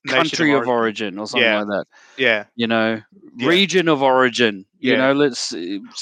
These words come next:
Speaker 1: What about
Speaker 2: suburb of Origin.
Speaker 1: Heritage of Origin? Because, uh
Speaker 2: <laughs> That's right. Ethnicity of Origin.
Speaker 1: <laughs> Yeah, that's right,
Speaker 2: Why
Speaker 1: that's
Speaker 2: don't we
Speaker 1: right.
Speaker 2: just do that?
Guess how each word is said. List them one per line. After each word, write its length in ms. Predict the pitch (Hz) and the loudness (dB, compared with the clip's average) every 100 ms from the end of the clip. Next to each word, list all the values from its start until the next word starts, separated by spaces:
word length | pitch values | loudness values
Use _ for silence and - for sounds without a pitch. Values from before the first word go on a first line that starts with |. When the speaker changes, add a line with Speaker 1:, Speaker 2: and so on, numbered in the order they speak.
| - | -4
Speaker 1:
What 140 | 143 185 | 0 2
about 220 | 180 156 | 2 0
Speaker 2:
suburb 40 | |
of 60 | 147 | 0
Origin. 140 | 135 | 0
Speaker 1:
Heritage 640 | 160 185 180 - 170 160 - - | 2 2 0 -2 -4 -4 -6 -2
of 180 | 131 | -2
Origin? 640 | 127 123 123 123 110 107 117 | 0 0 0 -4 -10 -12 -14
Because, 420 | 127 - 120 110 113 | -6 -2 -2 -2 -2
uh 240 | 107 107 - | -2 -2 -4
Speaker 2:
<laughs> 40 | |
That's 260 | 160 - - | -2 0 0
right. 280 | 60 - - - - - - - - | -2 -4 -10 -20 -20 -14 -14 -8 2
Ethnicity 760 | 156 - 175 180 - 175 180 165 | 2 2 0 0 0 0 0 2
of 260 | 151 123 | 0 -2
Origin. 600 | 131 143 147 139 135 117 | 0 2 2 0 0 -2
Speaker 1:
<laughs> 160 | 98 - - - - - 190 - | 0 -2 -2 -8 -8 -6 -6 -2
Yeah, 100 | 151 | -2
that's 180 | 180 | -2
right, 120 | 196 135 | -4 -4
Speaker 2:
Why 140 | 127 | -2
Speaker 1:
that's 100 | 175 | 0
Speaker 2:
don't 100 | 196 | 0
we 60 | 190 | 0
Speaker 1:
right. 60 | |
Speaker 2:
just 180 | 151 135 | 0 0
do 140 | 139 | 2
that? 240 | 139 135 | 2 2